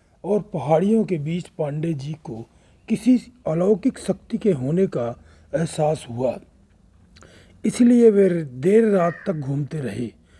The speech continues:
नींद आने पर घर आकर सो गए। उसी रात अज्ञात शक्ति ने पांडे जी को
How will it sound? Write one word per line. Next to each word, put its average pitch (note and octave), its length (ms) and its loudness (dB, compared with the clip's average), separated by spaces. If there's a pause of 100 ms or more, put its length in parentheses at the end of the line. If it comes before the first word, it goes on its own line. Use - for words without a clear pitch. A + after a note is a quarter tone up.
(380)
नींद G3+ 420 6
आने F#3 260 2
पर E3+ 300 -4 (340)
घर D#3+ 200 4
आकर D3+ 340 2 (340)
सो F3+ 320 2
गए। A2+ 240 -6 (3000)
उसी A3+ 340 6
रात F3 320 2
अज्ञात E3+ 440 0
शक्ति - 380 -6
ने F3+ 140 0
पांडे D3+ 440 -2
जी C3 200 -8
को B2+ 320 -12